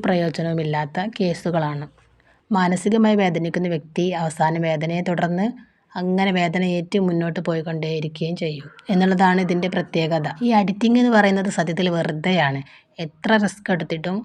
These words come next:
ഒരു കാര്യം ഉണ്ടാകാൻ പോകുന്നില്ല. എന്നാൽ നിങ്ങൾ മനസ്സിലാക്കേണ്ട ഒരു കാര്യം എന്ന് പറയുന്നത് നമ്മൾ ആത്മാർത്ഥമായിട്ട് സ്നേഹിക്കുന്നത് ആരാണോ അവരെന്നും നിങ്ങളോട് ഒരേപോലെ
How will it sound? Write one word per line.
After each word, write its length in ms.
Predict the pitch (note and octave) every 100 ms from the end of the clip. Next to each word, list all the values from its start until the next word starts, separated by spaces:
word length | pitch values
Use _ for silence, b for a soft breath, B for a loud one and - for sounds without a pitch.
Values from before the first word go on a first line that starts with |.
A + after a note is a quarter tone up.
| b b _
ഒരു 180 | F3 G3+ G#3
കാര്യം 260 | F3+ D#3+ D3+
ഉണ്ടാകാൻ 220 | D3 D3 D3
പോകുന്നില്ല. 340 | C#3+ C#3+ C#3+ D#3
എന്നാൽ 200 | G#3 G#3+ A3+
നിങ്ങൾ 180 | G#3 G#3 G#3+
മനസ്സിലാക്കേണ്ട 560 | G3+ G#3+ F#3+ F#3+ F#3 F3+
ഒരു 60 | F3+
കാര്യം 240 | E3+ E3
എന്ന് 100 | F3 E3+
പറയുന്നത് 320 | D#3+ D#3 E3 G3
നമ്മൾ 180 | F3+ F#3 F3
ആത്മാർത്ഥമായിട്ട് 800 | F3 F#3+ F3+ - G#3+ G3+ F#3+ F#3
സ്നേഹിക്കുന്നത് 500 | F#3 E3 D#3 D#3+ D#3 D3+
ആരാണോ 400 | D3+ D3+ C#3+ E3 - b b b -
അവരെന്നും 440 | G3 A3+ A#3 A#3 B3+
നിങ്ങളോട് 420 | A3 G3 F#3+ F3+ F#3+ F3+
ഒരേപോലെ 560 | F3+ G3+ G#3+ F#3+ E3+